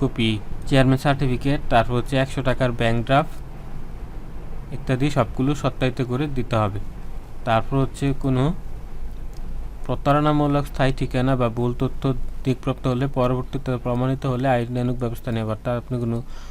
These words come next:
ভুল তথ্য দিলে আপনার বিরুদ্ধে আইনানুগ ব্যবস্থা নেওয়া হবে।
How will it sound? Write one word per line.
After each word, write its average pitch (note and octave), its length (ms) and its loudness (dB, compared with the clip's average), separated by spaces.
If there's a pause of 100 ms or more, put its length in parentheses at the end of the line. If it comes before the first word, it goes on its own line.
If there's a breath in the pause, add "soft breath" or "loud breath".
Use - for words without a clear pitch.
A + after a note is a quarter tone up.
(240 loud breath)
ভুল C3 220 6
তথ্য C3 300 0
দিলে D3+ 200 2
আপনার B2+ 340 2
বিরুদ্ধে B2 280 0
আইনানুগ B2 340 4
ব্যবস্থা B2 380 0
নেওয়া A#2+ 240 2
হবে। C3+ 240 2